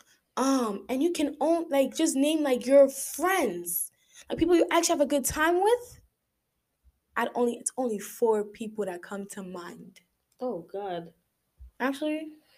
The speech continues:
Speaker 1: yeah. Act-, no, five. Can't forget my good sis. But Unwana, the other two members of the group chat,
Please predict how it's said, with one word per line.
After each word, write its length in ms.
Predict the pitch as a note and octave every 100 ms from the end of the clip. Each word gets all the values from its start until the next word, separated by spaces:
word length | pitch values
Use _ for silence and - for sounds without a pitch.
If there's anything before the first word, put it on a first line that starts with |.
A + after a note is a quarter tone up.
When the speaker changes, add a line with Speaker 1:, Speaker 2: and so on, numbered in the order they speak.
| _ _
Speaker 1:
yeah. 360 | B3 D#4+ G3 - - _ _ -
Act-, 220 | B3+ -
no, 180 | A#3+ -
five. 540 | A#3+ F3+ - - - _ _ _ _ _ - _ _
Can't 200 | - B3
forget 180 | A3+ G#3+
my 100 | G#3
good 200 | G3 F#3
sis. 400 | F#3 E3 - - _ - _ -
But 480 | A#3 A3+ F3+ - - _ _ _ _
Unwana, 760 | G#3+ A3+ G#3 G#3 G#3+ A#3 D4+ F4 - _ _ _ - _ _ _ _ _ _ _ -
the 160 | G#3+ A3
other 220 | C4+ D#4+
two 180 | - D#4+
members 280 | D4 C#4+
of 60 | D#4
the 60 | D#4
group 200 | B3+ A#3
chat, 420 | C4+ A3 B3